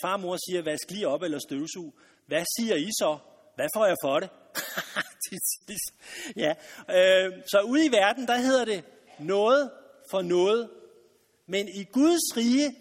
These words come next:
hedder det noget over noget.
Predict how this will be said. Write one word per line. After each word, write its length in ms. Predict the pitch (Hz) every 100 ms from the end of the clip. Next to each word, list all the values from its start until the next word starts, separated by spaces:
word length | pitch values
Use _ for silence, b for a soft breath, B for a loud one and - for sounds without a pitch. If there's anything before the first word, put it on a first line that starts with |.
| -
hedder 280 | 220 214 208
det 280 | 180 160
noget 640 | 135 151 180 220 302 311 233 - - - -
over 480 | 285 330 302 240 - - - - 120
noget. 580 | 143 170 202 165 -